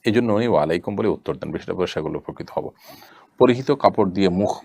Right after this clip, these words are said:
মুছলে নাকি দরিদ্র আস-, দারিদ্র আসে, এটা কতটুকু সত্যি? উচ্ছ্বাস ইকবাল, আপনি এআইডি থেকে লিখেছেন, "আসসালামু আলাইকুমের উত্তরে আমরা,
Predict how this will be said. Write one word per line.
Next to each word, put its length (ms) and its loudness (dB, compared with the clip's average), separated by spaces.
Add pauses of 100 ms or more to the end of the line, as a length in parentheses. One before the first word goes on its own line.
মুছলে 480 0
নাকি 360 -2
দরিদ্র 1120 -2
আস-, 300 -4
দারিদ্র 340 6
আসে, 260 4
এটা 160 -8
কতটুকু 340 -6
সত্যি? 380 -12 (920)
উচ্ছ্বাস 420 4
ইকবাল, 220 8
আপনি 300 4
এআইডি 300 4
থেকে 240 0
লিখেছেন, 540 2
"আসসালামু 400 0
আলাইকুমের 280 0
উত্তরে 260 0
আমরা, 580 2